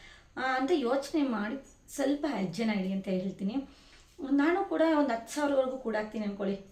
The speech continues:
ಈಗ ಅಪ್ಪ ಅಮ್ಮ ಖರ್ಚಿಗೆ ಕಾಸು ಕೊಡ್ತಾರೆ, ನನ್ನ ಹಸ್ಬೆಂಡ್ ಸ್ವಲ್ಪ ಸ್ವಲ್ಪ ಕಾಸನ್ನ ಕೊಡ್ತಾರೆ. ಐದರಿಂದ ಹತ್ತು ಸಾವಿರ ಕುಡಿಕೊಂತೀನಿ, ಹತ್ತರಿಂದ ಇಪ್ಪತ್ತು ಸಾವಿರ ಕುಡಿಕೊಂತೀನಿ, ಎರಡು ಗ್ರಾಮ್ ಬಂಗಾರನ ತಂದಿಟ್ಕೊಂತೀನಿ.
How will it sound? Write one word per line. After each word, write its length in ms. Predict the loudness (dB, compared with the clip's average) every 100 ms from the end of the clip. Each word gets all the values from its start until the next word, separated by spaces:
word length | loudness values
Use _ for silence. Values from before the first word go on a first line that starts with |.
| -8
ಈಗ 120 | -4
ಅಪ್ಪ 220 | -2 0
ಅಮ್ಮ 180 | 0 0
ಖರ್ಚಿಗೆ 400 | -2 -4 -4 -4
ಕಾಸು 280 | -4 -6 -8
ಕೊಡ್ತಾರೆ, 420 | -8 -4 -2 0
ನನ್ನ 120 | -2
ಹಸ್ಬೆಂಡ್ 340 | -4 -4 -6
ಸ್ವಲ್ಪ 160 | -6 -8
ಸ್ವಲ್ಪ 220 | -8 -6
ಕಾಸನ್ನ 460 | -4 -4 -6 -6 -6
ಕೊಡ್ತಾರೆ. 480 | -8 -6 -4 -4 -6 -12 -18 -2
ಐದರಿಂದ 300 | -2 0 0
ಹತ್ತು 180 | -2 -2
ಸಾವಿರ 180 | -4 -4
ಕುಡಿಕೊಂತೀನಿ, 640 | -4 -4 -2 -4 -2 -2
ಹತ್ತರಿಂದ 360 | -4 -2 0 -2
ಇಪ್ಪತ್ತು 260 | -4 -6
ಸಾವಿರ 160 | -4 -4
ಕುಡಿಕೊಂತೀನಿ, 580 | -4 -8 -6 -4 -4 -2
ಎರಡು 180 | -2 -2
ಗ್ರಾಮ್ 280 | -2 -2
ಬಂಗಾರನ 440 | -2 -2 -4 -4 -4
ತಂದಿಟ್ಕೊಂತೀನಿ. 880 | -2 0 -2 -4 -4 -2 -2 -6